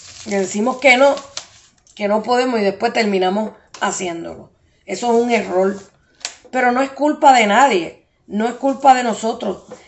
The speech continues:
que tengamos traumas y crecimos de cierta manera. Y por eso criamos con pena o dependiendo de nuestros traumas y no nos damos cuenta.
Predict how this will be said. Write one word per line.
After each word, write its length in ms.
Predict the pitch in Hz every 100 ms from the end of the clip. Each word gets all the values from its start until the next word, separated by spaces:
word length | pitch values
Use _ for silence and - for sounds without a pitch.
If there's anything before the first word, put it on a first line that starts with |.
| _
que 100 | 214
tengamos 560 | - 185 180 196 220
traumas 460 | - 202 220 214 190
y 80 | 180
crecimos 640 | - 180 - 185 196 202
de 120 | 196
cierta 420 | 196 190 190 208
manera. 560 | 202 190 175 185 190 165 - - - _ _ - - -
Y 120 | -
por 220 | 240 247 247
eso 320 | 302 330 302
criamos 500 | 277 240 233 262 294
con 320 | - 214 -
pena 540 | 214 214 233 226 214
o 60 | 208
dependiendo 680 | 190 190 190 180 180 196 208
de 80 |
nuestros 500 | 220 220 - 220 -
traumas 580 | - 196 196 214 214 196 - - - _ _
y 120 | 226
no 140 | 220
nos 180 | 214 247
damos 300 | 262 233 254 -
cuenta. 680 | - 202 214 - 160 135